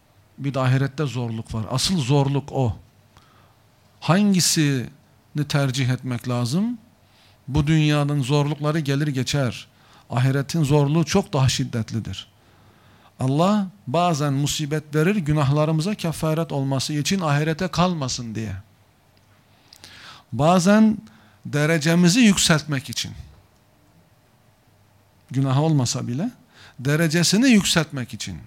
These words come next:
Ona daha güzel bir cennet vermek için.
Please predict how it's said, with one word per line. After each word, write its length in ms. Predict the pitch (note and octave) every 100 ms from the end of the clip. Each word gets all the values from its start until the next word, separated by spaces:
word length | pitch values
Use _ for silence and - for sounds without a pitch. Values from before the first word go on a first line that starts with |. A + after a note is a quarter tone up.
| - _ _ _ _ _ _ _ _ _ _ _ _ _ _ _ -
Ona 340 | C#3 F3 G#3
daha 220 | D#3 E3
güzel 360 | F#3+ D#3+ G3 F#3+
bir 60 | E3
cennet 480 | E3 D#3+ F#3 G3
vermek 360 | C3+ A#2 G#2+ G#2
için. 220 | G2 D#2+